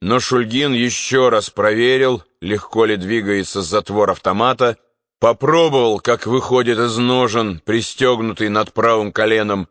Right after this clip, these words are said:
метательный кинжал, поднял ремень с шестью магазинами. "В общем, я пошёл". Ещё когда было относительно светло, он тщательно наметил свой маршрут от камня к камню,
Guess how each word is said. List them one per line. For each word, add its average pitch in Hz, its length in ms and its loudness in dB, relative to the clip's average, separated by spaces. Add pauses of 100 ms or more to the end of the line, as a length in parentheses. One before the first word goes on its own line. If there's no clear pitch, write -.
(140)
метательный 104 680 -2
кинжал, 110 720 -2 (500)
поднял 104 460 2
ремень 110 500 -2
с - 40 -16
шестью 98 540 -4
магазинами. 87 800 -2 (640)
"В 92 160 0
общем, 185 580 0 (640)
я 123 220 0
пошёл". 147 580 0 (1300)
Ещё 104 400 -2
когда 139 360 2
было 139 400 2
относительно 127 720 -2
светло, 131 640 0
он 101 140 -4
тщательно 131 720 0
наметил 120 640 0
свой 101 280 -2
маршрут 104 640 -2
от - 180 -2
камня 104 540 0
к - 80 -20
камню, 131 640 0